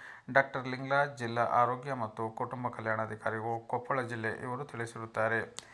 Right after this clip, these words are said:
ಆ, ಬೆಂಗಳೂರಿನ ಮಲ್ಲೇಶ್ವರಂ ಪೊಲೀಸ್ ಠಾಣೆಯಲ್ಲಿ ಪೊಲೀಸರು ಕಳೆದ ವಾರ ಕೊಪ್ಪಳ ಜಿಲ್ಲೆಗೆ ಬಂದು ಸುಧಾಕರ್ನ ವಶಕ್ಕೆ ಪಡೆದಿದ್ದರು. ಈಗಾಗಲೇ ಪೊಲೀಸರು ಪ್ರಾಥಮಿಕ ತನಿಖೆ ನಡೆಸಿದ್ದಾರೆ.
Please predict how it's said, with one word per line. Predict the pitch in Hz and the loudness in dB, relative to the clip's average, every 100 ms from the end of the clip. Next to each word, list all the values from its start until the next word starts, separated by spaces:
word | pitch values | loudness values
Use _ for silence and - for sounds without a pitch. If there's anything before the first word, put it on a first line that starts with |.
| - - - - - 139 | -20 -20 -20 -20 -6 4
ಆ, | 139 | 4
ಬೆಂಗಳೂರಿನ | 135 147 151 170 170 170 170 | 4 2 2 2 2 4 4
ಮಲ್ಲೇಶ್ವರಂ | 151 117 131 135 - 139 139 | 6 4 2 0 2 4 4
ಪೊಲೀಸ್ | 135 120 127 123 | 2 -4 -4 -2
ಠಾಣೆಯಲ್ಲಿ | 123 120 117 117 139 | 0 2 0 -2 -4
ಪೊಲೀಸರು | 135 117 120 - 123 | -2 -2 -2 -4 -6
ಕಳೆದ | 123 117 113 | 0 0 2
ವಾರ | 113 113 117 | 4 4 4
ಕೊಪ್ಪಳ | 120 113 - 123 | 0 -4 0 0
ಜಿಲ್ಲೆಗೆ | 110 113 113 110 | 0 -2 -2 -2
ಬಂದು | 113 110 135 | -2 -4 -6
ಸುಧಾಕರ್ನ | 143 127 123 120 117 113 | -6 -2 -2 -2 -2 -2
ವಶಕ್ಕೆ | 113 - 113 107 | -2 -4 -10 -2
ಪಡೆದಿದ್ದರು. | 113 107 - 113 135 226 | -2 -2 -6 -6 -4 -6
ಈಗಾಗಲೇ | 131 123 117 113 120 | -6 2 2 2 -2
ಪೊಲೀಸರು | 117 120 120 131 120 | -2 -4 -4 -6 -6
ಪ್ರಾಥಮಿಕ | - 113 110 127 120 | 2 0 2 -8 -6
ತನಿಖೆ | 110 117 113 113 | -4 -4 -6 -6
ನಡೆಸಿದ್ದಾರೆ. | 113 110 113 120 117 170 - - | -6 -8 -6 -2 -2 -4 -8 -20